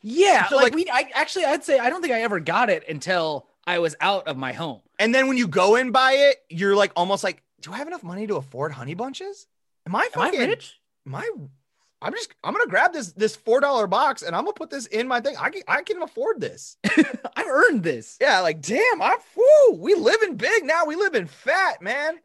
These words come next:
Speaker 1: Uh, do you know what it, do you ever notice the Honey Bunch of Oats comes in a smaller box too?
Speaker 2: Yes. <laughs>
Speaker 1: That's horse shit.
Speaker 2: It is. And I mean, the price is a li-
Speaker 1: How much can oats cost? Horses eat oats and they don't even have jobs.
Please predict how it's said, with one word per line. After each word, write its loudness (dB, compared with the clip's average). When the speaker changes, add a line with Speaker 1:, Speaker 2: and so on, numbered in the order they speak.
Speaker 1:
Uh, -4
do -6
you -2
know 4
what 4
it, -4
do 2
you 6
ever 0
notice 2
the 4
Honey 0
Bunch -2
of 2
Oats -2
comes -4
in -4
a -6
smaller -2
box -6
too? -8
Speaker 2:
Yes. -2
<laughs> -14
Speaker 1:
That's -2
horse 2
shit. -2
Speaker 2:
It 2
is. 4
And 4
I 2
mean, -2
the 0
price 0
is -4
a 4
li- 0
Speaker 1:
How 4
much 0
can 2
oats 0
cost? 0
Horses 0
eat -2
oats 0
and -6
they -2
don't -4
even 0
have 0
jobs. -2